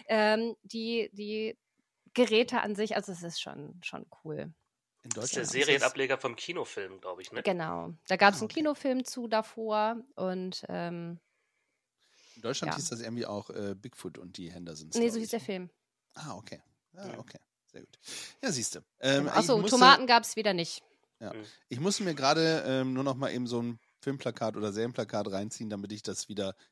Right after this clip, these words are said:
Speaker 2: ja, ich erinnere mich jetzt, äh, voll und ganz an den Bigfoot. <laughs> Sehr
Speaker 3: Mhm.
Speaker 2: lustig, ja.
Speaker 1: Ja.
Speaker 3: Ich glaube, der erste Bigfoot wurde auch von dem Darsteller gespielt, der den Predator gemimt hat. Äh,
Speaker 2: Hm.
Speaker 3: Kev-, Kevin Peter Hall.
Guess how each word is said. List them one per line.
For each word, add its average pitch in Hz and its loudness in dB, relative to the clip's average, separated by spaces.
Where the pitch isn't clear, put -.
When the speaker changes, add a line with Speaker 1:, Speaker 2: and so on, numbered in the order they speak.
Speaker 2:
ja, 135 -4
ich 127 -4
erinnere 135 2
mich 123 -4
jetzt, 139 0
äh, 120 0
voll 139 0
und 127 -4
ganz 110 -2
an 104 -6
den 98 -4
Bigfoot. 95 -10
<laughs> 165 -6
Sehr 107 -6
Speaker 3:
Mhm. 98 -8
Speaker 2:
lustig, 196 -4
ja. - -10
Speaker 1:
Ja. - -18
Speaker 3:
Ich - -12
glaube, 120 0
der 123 2
erste 147 2
Bigfoot - -2
wurde 135 0
auch 131 0
von 117 -8
dem 135 -8
Darsteller 123 -2
gespielt, 123 -8
der 117 2
den 110 -10
Predator 120 0
gemimt 92 -14
hat. - -14
Äh, 104 -8
Speaker 2:
Hm. - -6
Speaker 3:
Kev-, 113 -6
Kevin 117 -4
Peter 104 -6
Hall. 101 -2